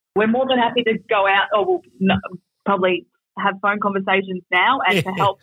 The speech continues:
Speaker 1: businesses tailor their own, um, their own learnings that they need from us.
Speaker 2: So what do you need to know from the businesses before you, you walk in so they can be prepared if they're listening to this now about what they, what, what you'll ask them to have ready for,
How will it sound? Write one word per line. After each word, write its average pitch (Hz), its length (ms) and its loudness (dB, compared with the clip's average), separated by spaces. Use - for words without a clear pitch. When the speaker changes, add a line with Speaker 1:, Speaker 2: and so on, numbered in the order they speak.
Speaker 1:
businesses 202 460 -4
tailor 190 360 0
their 180 180 2
own, 180 260 -2
um, 170 200 -2
their 220 160 0
own 220 140 0
learnings 190 440 -2
that 175 160 -6
they 175 160 -2
need 175 300 -8
from 165 160 -10
us. 156 180 -4
Speaker 2:
So 180 160 0
what 208 140 0
do 220 60 0
you 208 120 2
need 160 220 2
to 156 100 2
know 151 200 2
from 143 160 0
the 127 80 2
businesses 143 540 -2
before 131 380 0
you, 127 280 2
you 127 200 0
walk 123 260 0
in 127 160 0
so 131 140 0
they 131 160 0
can 127 160 -4
be 123 140 -2
prepared 127 440 -2
if 113 80 -4
they're 123 140 0
listening 127 300 2
to 113 40 0
this 120 220 0
now 127 340 0
about 147 200 -2
what 160 180 -2
they, 143 200 0
what, 156 340 -2
what 196 240 -2
you'll 156 240 2
ask 143 260 0
them 135 200 0
to 127 80 0
have 123 220 -2
ready 127 340 0
for, 123 580 0